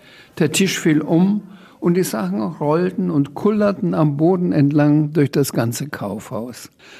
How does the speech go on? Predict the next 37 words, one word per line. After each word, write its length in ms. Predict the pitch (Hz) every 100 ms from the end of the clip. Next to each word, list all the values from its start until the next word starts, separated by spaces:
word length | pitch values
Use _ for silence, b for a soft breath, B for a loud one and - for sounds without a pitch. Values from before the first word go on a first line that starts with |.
| B
Das 360 | - 143 139 180
war 180 | 151 120
ganz 380 | - 123 110
nach 220 | 131 117 107
dem 220 | 131 101
Herzen 400 | 104 107 - 120
der 140 | 107
Kinder, 520 | 104 151 117 110 113 - B B B
die 80 | -
mit 220 | 147 143
ihren 220 | 147 139 139
einkaufenden 880 | 139 143 139 135 131 127 131 123
Müttern 340 | 123 139 160 135
im 160 | 120
Kaufhaus 640 | - 113 127 - 131 127 -
waren. 260 | 117 127 123 B B B B
Sie 140 | 175
lasen 380 | 170 165 151 165
schnell 320 | - 170 165
die 100 | 147
Sachen 360 | 135 160 147 143
vom 200 | 127 120
Boden 340 | 151 165 -
auf 420 | - 143 151 -
und 120 | - 139
steckten 420 | - 147 120 131
sich 220 | 139 117
Mund 300 | 120 127 135
und 200 | - 147
Hosentaschen 680 | 139 113 110 113 110 101 107
voll. 360 | - 104 117 - _ -
„Lasst 440 | 131 165 180 -
ihr 120 | 190
sofort 440 | 185 190 - 147 170
die 60 |
Bonbons 480 | 147 117 113 143 156
liegen?“, 340 | 190 196 208